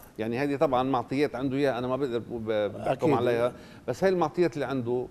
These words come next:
Speaker 1: طرحها وحكاها بالعلن هو، وكان يرددها دايمًا إنه إذا كان ما صارت بصير انتخابات، يعني هالاحتمال إنه بين
Speaker 2: نعم.
Speaker 1: صارت وما صارت كان عم يطرحها ال-،
Speaker 2: طيب ليه،
Speaker 1: الوزير.
Speaker 2: ليه قانونًا وعدلًا،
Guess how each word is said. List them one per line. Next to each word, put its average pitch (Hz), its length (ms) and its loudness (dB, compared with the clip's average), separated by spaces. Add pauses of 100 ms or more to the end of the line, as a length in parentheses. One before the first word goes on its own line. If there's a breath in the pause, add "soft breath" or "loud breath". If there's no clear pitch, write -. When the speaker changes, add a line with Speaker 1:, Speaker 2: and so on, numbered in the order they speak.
(140)
Speaker 1:
طرحها 156 420 6
وحكاها 160 420 0
بالعلن 143 420 0
هو، 92 240 -6 (500 loud breath)
وكان 117 640 0
يرددها 135 520 4
دايمًا 123 420 0
إنه 131 380 0
إذا 160 180 2
كان 160 220 2
ما 143 120 2
صارت 147 300 2
بصير 127 300 -2
انتخابات، 98 480 -6 (100)
يعني 92 220 -8
هالاحتمال 123 640 0 (260 loud breath)
إنه 120 220 0
بين 151 200 6
Speaker 2:
نعم. - 80 4
Speaker 1:
صارت 156 360 4
وما 139 120 2
صارت 147 380 2
كان 135 80 2
عم 120 120 -2
يطرحها 127 340 0
ال-، 92 240 -2
Speaker 2:
طيب 156 220 4
ليه، 214 260 6
Speaker 1:
الوزير. 135 220 0
Speaker 2:
ليه 190 160 6
قانونًا 151 760 4
وعدلًا، 117 760 0